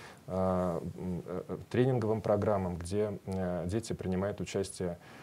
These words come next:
активно, каждый, да, в этих, э, мероприятиях и формируют вот эти полезные навыки. Кроме того, в стране функционирует такой механизм раннего выявления потребителей наркотиков, как социально-психологическое тестирование, организуемое,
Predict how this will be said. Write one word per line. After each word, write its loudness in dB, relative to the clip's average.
активно, 2
каждый, 4
да, 2
в 0
этих, -2
э, -2
мероприятиях 0
и 0
формируют 2
вот -2
эти -2
полезные 0
навыки. -4
Кроме 6
того, 6
в -4
стране 2
функционирует 0
такой -2
механизм 0
раннего 4
выявления 0
потребителей -4
наркотиков, -4
как -2
социально-психологическое 2
тестирование, 2
организуемое, 0